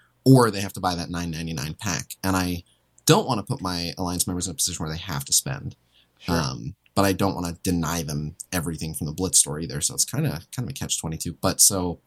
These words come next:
Speaker 1: we lost two and won one,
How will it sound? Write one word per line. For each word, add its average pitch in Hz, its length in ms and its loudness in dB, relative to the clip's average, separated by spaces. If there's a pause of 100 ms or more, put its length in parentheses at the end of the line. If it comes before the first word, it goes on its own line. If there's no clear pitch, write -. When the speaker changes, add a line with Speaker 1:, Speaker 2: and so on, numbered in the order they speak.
(360)
Speaker 1:
we 151 500 4 (320)
lost 120 600 2 (120)
two 240 640 0 (120)
and 101 260 2
won 113 460 4
one, 180 440 -6